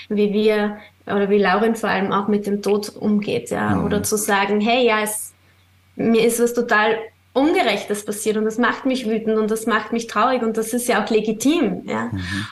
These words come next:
Speaker 1: Und, und trotzdem gehe ich aktiv weiter. Wenn ich sag, das Außen ist schuld, dass es mir jetzt schlecht geht, dann kann ich's ja nicht verändern. Ich,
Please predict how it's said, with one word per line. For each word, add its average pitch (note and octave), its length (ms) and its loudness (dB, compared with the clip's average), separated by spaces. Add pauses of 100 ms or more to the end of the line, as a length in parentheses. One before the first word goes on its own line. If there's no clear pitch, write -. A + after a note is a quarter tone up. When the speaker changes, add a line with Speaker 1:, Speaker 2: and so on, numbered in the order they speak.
Speaker 1:
Und, G#3+ 420 0 (100)
und A3 280 -4
trotzdem A3+ 720 0
gehe A#3 100 0
ich G#3+ 200 -2
aktiv G#3+ 460 -2
weiter. F3+ 600 0
Wenn G#3 120 2
ich A3 160 -2
sag, A3 260 0
das A3 120 -4
Außen A#3+ 360 0
ist A#3+ 120 0
schuld, F4 320 -2
dass B3 120 -2
es A3+ 160 -2
mir G#3+ 100 0
jetzt G3+ 160 -6
schlecht G3+ 260 -2
geht, A3+ 180 -2
dann G#3 120 -2
kann A#3 160 0
ich's C#4 160 -2
ja A#3 80 0
nicht A3 240 0
verändern. G#3 520 0 (160)
Ich, G3+ 220 -10